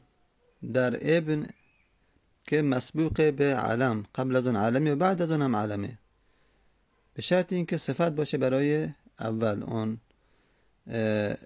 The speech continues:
ابن صفت باشه برای اول و دومی هم پدر باشه برای اولی. خب.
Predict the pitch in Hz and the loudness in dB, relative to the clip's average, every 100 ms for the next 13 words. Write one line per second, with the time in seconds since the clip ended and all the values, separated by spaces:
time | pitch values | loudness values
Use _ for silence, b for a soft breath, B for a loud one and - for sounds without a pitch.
0 | - 135 143 139 - - 139 127 117 117 | -6 -2 -2 -4 -6 -2 -2 0 -2 0
1 | 113 107 104 95 95 98 _ _ _ - | 0 0 -2 -4 -6 -8 _ _ _ -4
2 | 117 127 120 135 135 151 190 190 190 196 | 0 0 2 2 2 2 2 4 2 0
3 | 196 _ _ _ _ _ _ _ - 151 | -2 _ _ _ _ _ _ _ 0 2
4 | 180 165 131 - 120 120 135 135 110 98 | 4 2 0 0 0 2 4 2 0 -2
5 | 95 95 - _ _ _ _ b b b | -2 -4 -8 _ _ _ _ b b b
6 | b b b b b b b _ _ _ | b b b b b b b _ _ _
7 | - - | -10 -8